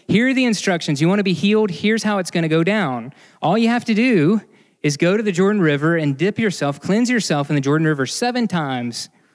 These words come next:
and you will receive the thing that you want. You will receive the thing that you desire, the thing that you're asking for." And then you saw when this happened, Naaman went insane,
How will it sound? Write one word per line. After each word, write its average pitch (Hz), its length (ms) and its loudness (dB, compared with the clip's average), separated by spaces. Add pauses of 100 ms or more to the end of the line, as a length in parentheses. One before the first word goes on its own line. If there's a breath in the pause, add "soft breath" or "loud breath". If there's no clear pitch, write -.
(440 soft breath)
and 139 140 2
you 165 80 4
will 156 80 4
receive 226 580 0
the 160 100 0
thing 214 360 0
that 196 200 -2
you 196 80 2
want. 127 540 -4 (640)
You 170 140 2
will 208 60 4
receive 214 460 -2
the 165 120 -2
thing 220 260 0
that 202 200 -4
you 202 60 -2
desire, 120 500 -4
the 120 120 -10
thing 185 260 -2
that 160 160 -4
you're 135 260 -2 (320 soft breath)
asking 117 480 -6
for." 110 460 -10 (1000)
And 151 80 2
then 202 140 4
you 156 140 4
saw 151 500 -2 (300 loud breath)
when 147 120 0
this 143 140 0
happened, 180 440 -4
Naaman 156 540 0
went 135 280 -2
insane, 131 800 -4